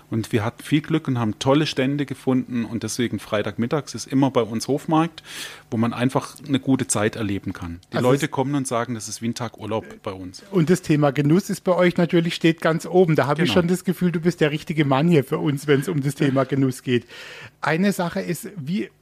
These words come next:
Speaker 2: ich sag das jetzt immer so, wie wichtig ist denn das Thema für dich? Also gutes Essen, gutes Trinken und eine gute Zeit haben. Ist das für dich auch so ein Lebenselixier?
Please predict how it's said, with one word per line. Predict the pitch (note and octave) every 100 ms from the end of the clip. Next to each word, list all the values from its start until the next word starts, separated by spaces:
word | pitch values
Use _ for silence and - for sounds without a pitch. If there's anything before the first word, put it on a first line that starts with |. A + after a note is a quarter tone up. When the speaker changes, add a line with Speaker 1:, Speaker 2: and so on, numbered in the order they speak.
| -
Speaker 2:
ich | A#3 F#3+
sag | - D#3+
das | - -
jetzt | C#3 -
immer | C3 A#2+
so, | A2 G#2+ - -
wie | C#3+ C#3
wichtig | F3+ - E3
ist | F3 D#3
denn | D#3+
das | D3 C#3
Thema | - C#3 C3+
für | - B2+
dich? | - F3 -
Also | - A2
gutes | A#2+ A3 B3+ G3
Essen, | D#3+ E3+ E3 D#3+
gutes | - D#3+ F3+
Trinken | - C#3+ F3 E3+
und | C3+
eine | B2
gute | D3 C#3+ D#3
Zeit | - A#2 B2
haben. | C#3 A#2+ F3+
Ist | -
das | E3+
für | -
dich | C#3 E3+ F3
auch | D3+
so | -
ein | C3
Lebenselixier? | G#2+ A2+ - G3+ - - F3+ F#3+ - - F#3+ A#3+